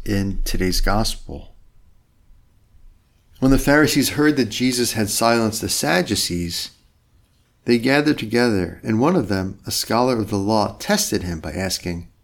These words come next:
"Teacher, which commandment in the law is the greatest?" He said to him, "You shall love the Lord your God with all your heart, with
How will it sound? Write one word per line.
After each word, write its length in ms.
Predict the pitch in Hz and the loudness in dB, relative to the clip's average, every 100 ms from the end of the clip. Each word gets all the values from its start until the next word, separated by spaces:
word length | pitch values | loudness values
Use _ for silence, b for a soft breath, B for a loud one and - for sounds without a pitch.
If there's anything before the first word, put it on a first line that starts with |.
| _ _ _ _ _ _ _ - | _ _ _ _ _ _ _ -6
"Teacher, 420 | - 185 - 165 | -2 0 2 0
which 380 | 143 170 185 - | 2 -2 -2 -6
commandment 540 | 143 123 117 117 - | -4 -2 -2 -4 -4
in 80 | 107 | -4
the 80 | 98 | -2
law 340 | 95 95 - - | -2 -6 -6 -8
is 120 | 101 | -6
the 100 | - | -6
greatest?" 680 | - 175 175 107 - - - _ _ _ _ _ _ _ _ _ _ _ _ _ | -4 -4 -4 -6 -8 -14 -20 _ _ _ _ _ _ _ _ _ _ _ _ _
He 160 | - | -4
said 280 | 135 147 143 | 0 2 0
to 100 | 139 | 0
him, 360 | 120 127 113 - _ _ _ _ | 0 0 -2 -10 _ _ _ _
"You 140 | 127 | -2
shall 220 | 113 117 | 0 0
love 340 | 107 120 139 135 | 2 2 0 0
the 100 | 110 | -2
Lord 320 | 104 120 120 | 0 0 0
your 120 | 104 | -4
God 420 | 90 90 90 90 - _ _ _ _ _ - | -4 -2 -2 -4 -10 _ _ _ _ _ -14
with 220 | - - - | -14 -14 -4
all 220 | 120 135 | 0 2
your 160 | 139 | 0
heart, 420 | 113 - 92 92 - _ _ _ _ _ _ | -2 -8 -8 -8 -14 _ _ _ _ _ _
with 160 | 117 | -20